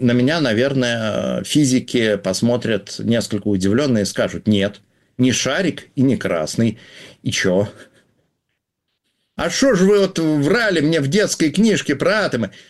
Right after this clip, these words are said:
Мы тебе не врали, мы тебе объясняли просто на, э, пальцах, как вот бы, м, там десятилетний ребенок мог понять. А когда ты подрос немножко, ты уже понял, что, э, протон и нейтрон — нет, это не шарики.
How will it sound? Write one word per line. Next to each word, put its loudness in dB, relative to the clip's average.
Мы -2
тебе 2
не 4
врали, 0
мы 0
тебе -2
объясняли 0
просто -4
на, 0
э, -8
пальцах, -2
как -4
вот 0
бы, 0
м, -8
там -4
десятилетний 2
ребенок 0
мог -2
понять. -8
А -8
когда 0
ты 0
подрос 0
немножко, 0
ты -4
уже 2
понял, 0
что, -2
э, -4
протон 2
и 2
нейтрон — 2
нет, 0
это -4
не 0
шарики. -10